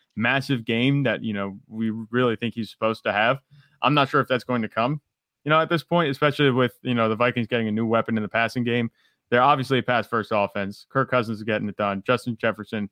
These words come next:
isn't gonna go away. Um, Adam Thielen is a nice compliment. And like I said, with T J Hockenson there, I'm not sure how many targets are gonna be go-, going around. Um, that receiving work that he's gotten recently might dwindle a little bit again down the line. But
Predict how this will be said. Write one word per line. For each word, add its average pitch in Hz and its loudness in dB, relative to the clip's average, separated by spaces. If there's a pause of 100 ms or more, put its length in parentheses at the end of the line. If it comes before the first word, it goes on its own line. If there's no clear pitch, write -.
(240)
isn't 131 2
gonna 120 2
go 113 4
away. 104 2 (380)
Um, 92 0
Adam 139 2
Thielen 135 4
is 110 -6
a - -4
nice 120 0
compliment. 107 -2 (140)
And 135 0
like 143 4
I - 4
said, 139 0
with 113 -6
T 139 2
J 135 2
Hockenson 120 0
there, 123 2
I'm 139 2
not 143 2
sure 139 2
how 135 4
many 127 0
targets 135 0
are 123 0
gonna 120 -2
be 120 0
go-, 120 2 (180)
going 127 4
around. 113 0 (400)
Um, 104 2
that 110 0
receiving 123 0
work 117 -2
that 120 2
he's 110 -2
gotten 113 0
recently 110 -4
might 110 -2 (260)
dwindle 120 2
a 120 2
little 120 4
bit 117 2
again 117 0
down 113 2
the 107 -2
line. 120 0 (340)
But 185 2